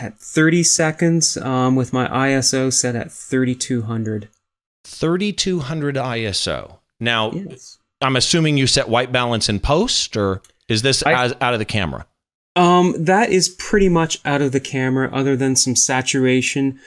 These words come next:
Speaker 1: a little bit of contrast, um, and then I also ran it through, uh, Nik software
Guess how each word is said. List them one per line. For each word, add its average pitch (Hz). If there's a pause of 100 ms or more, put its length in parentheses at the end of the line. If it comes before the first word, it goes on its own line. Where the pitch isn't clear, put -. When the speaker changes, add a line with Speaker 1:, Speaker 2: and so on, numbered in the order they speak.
(200)
Speaker 1:
a -
little 135
bit 143
of 135
contrast, 139 (360)
um, 123
and 131
then 131
I 123
also 123
ran 123
it 120
through, 120
uh, 110
Nik 123
software 113